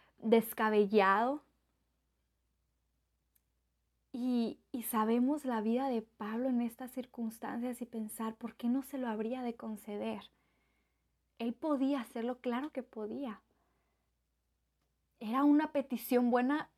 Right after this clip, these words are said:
probablemente delante de nosotros sí, pero Dios, que conocía más allá, él decía, "Pablo, no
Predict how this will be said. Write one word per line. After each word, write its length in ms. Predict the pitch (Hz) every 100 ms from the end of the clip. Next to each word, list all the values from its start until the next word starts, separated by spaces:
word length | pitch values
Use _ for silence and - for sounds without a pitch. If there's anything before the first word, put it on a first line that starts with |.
| _ -
probablemente 720 | 247 226 254 294 285 302 320
delante 440 | 302 254 233 254
de 60 | 285
nosotros 500 | 254 240 240 262 285
sí, 140 | -
pero 300 | 269 240 226
Dios, 760 | 214 226 262 294 226 226 - - _ _ _ _ _ _
que 140 | - 233
conocía 600 | 226 220 214 - 262 294
más 300 | 277 262 254
allá, 600 | 233 - 233 220 220 - _ _ _ _ _ _ _ _ _ _ _ _ _ _ _ _ _ _
él 140 | 233 220
decía, 420 | 233 - 240 214
"Pablo, 320 | 226 214 214
no 220 | 202 214